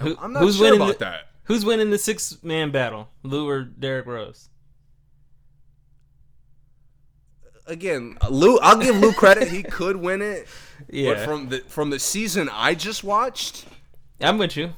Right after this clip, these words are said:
Speaker 1: Derrick Rose,
Speaker 2: Derrick Rose
Speaker 1: yeah.
Speaker 2: is gonna
Speaker 1: Yeah.
Speaker 2: dog him. I'm t-, I already said Derrick Rose is gonna be the best point guard or the best guard in this series.
Speaker 1: I-, if, if Donovan didn't get hurt and, like, Clarkson didn't have to play amazing, D Rose would be in the sixth man of the year con-, uh,
Speaker 2: Oh, yeah.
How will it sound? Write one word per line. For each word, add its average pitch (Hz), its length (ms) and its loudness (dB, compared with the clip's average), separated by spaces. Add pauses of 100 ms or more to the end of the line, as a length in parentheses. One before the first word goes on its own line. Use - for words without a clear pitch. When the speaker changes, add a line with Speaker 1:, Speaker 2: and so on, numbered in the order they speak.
Speaker 1:
Derrick 147 240 -2
Rose, 139 340 -6
Speaker 2:
Derrick - 20 -10
Rose 131 200 -6
Speaker 1:
yeah. - 60 -14
Speaker 2:
is 104 80 -14
gonna - 220 -10
Speaker 1:
Yeah. 117 60 -8
Speaker 2:
dog 233 300 -4
him. 120 340 -10
I'm 185 120 -12
t-, - 160 -14
I 311 200 -2
already 302 280 -2
said 285 360 -4
Derrick 220 220 -4
Rose 262 180 -2
is - 40 -10
gonna 233 100 -6
be 233 60 -10
the 208 100 -2
best 196 380 -2
point 226 240 0
guard 185 180 2
or 165 80 0
the 151 80 -6
best 170 260 -4
guard 165 340 2
in 143 180 -6
this 160 160 -10
series. 107 760 -14 (560)
Speaker 1:
I-, - 240 -14
if, - 360 -6 (260)
if 156 160 -6
Donovan 214 560 0
didn't 180 200 -4
get 160 180 -4
hurt 165 400 -4
and, 151 120 -8
like, 135 300 -6 (220)
Clarkson 160 440 -2
didn't 151 180 -10
have 143 260 -6
to 147 100 -6
play 147 300 -4
amazing, 143 580 -8 (440)
D 185 120 -6
Rose 180 300 0
would 143 120 -6
be 143 200 -4
in 127 100 -4
the 120 80 -10
sixth 127 280 -12
man 123 220 -10
of 110 100 -16
the 110 60 -16
year 107 140 -16
con-, - 200 -14 (380)
uh, 123 180 -12
Speaker 2:
Oh, - 40 -12
yeah. 87 140 -16